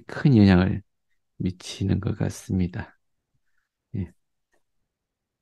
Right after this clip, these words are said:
자, 요 주제, 요거 안 다룰 수 없죠. 예, 육 장 십 절입니다. "돈을 사랑함이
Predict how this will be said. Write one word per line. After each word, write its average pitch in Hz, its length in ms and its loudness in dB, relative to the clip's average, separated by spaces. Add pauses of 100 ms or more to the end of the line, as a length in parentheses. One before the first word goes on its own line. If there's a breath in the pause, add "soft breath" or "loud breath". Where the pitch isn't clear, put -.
(840)
자, 110 400 10
요 143 180 10
주제, 120 420 4 (140)
요거 135 200 2
안 104 120 6
다룰 117 200 8
수 113 140 6
없죠. 85 580 -2 (160)
예, 95 420 -4 (280)
육 104 160 -2
장 127 140 4
십 - 160 -10
절입니다. 92 540 2 (1400)
"돈을 156 360 10
사랑함이 127 680 6